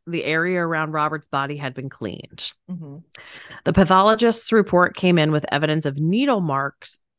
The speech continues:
Speaker 1: to Robert's neck, chest, foot, and hand. The p-,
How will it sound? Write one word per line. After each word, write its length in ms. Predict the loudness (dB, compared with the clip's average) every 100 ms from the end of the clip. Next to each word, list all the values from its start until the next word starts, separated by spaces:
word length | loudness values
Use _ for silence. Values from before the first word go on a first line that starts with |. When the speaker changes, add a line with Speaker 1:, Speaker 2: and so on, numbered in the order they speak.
| _ -16
Speaker 1:
to 160 | -4 -2
Robert's 420 | 2 0 0 -4
neck, 480 | -4 -2 -2 -6 -16 _ _
chest, 440 | -6 -4 -4 -10 -18
foot, 360 | -10 -6 -6 -6
and 140 | -6 -6
hand. 680 | -4 -4 -4 -6 -14 -20 _ _ -20 -20 -20 -2
The 180 | 2
p-, 60 | 4